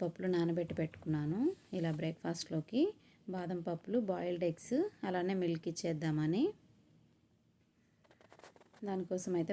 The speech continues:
బాదం పప్పులు నేను కొన్ని వలిచాను, తర్వాత మా పాప వచ్చి వలుస్తూ ఉంది. నేనైతే ఎగ్స్ బాయిల్ చేసేసి ఇప్పుడు ఎగ్స్ వలుస్తున్నాను. హెల్త్ బాగాలేదంటున్నారు, మరి ఎందుకు ఈ వీడియోస్ పెట్టుకోవడం అనుకుంటున్నారా? హెల్త్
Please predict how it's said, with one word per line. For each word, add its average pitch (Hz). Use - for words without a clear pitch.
బాదం 170
పప్పులు 180
నేను 175
కొన్ని 170
వలిచాను, 170
తర్వాత 165
మా 170
పాప 165
వచ్చి -
వలుస్తూ 160
ఉంది. 151
నేనైతే 175
ఎగ్స్ 165
బాయిల్ 165
చేసేసి 165
ఇప్పుడు 214
ఎగ్స్ 165
వలుస్తున్నాను. 160
హెల్త్ 185
బాగాలేదంటున్నారు, 170
మరి 175
ఎందుకు 165
ఈ 170
వీడియోస్ 170
పెట్టుకోవడం 160
అనుకుంటున్నారా? 160
హెల్త్ 170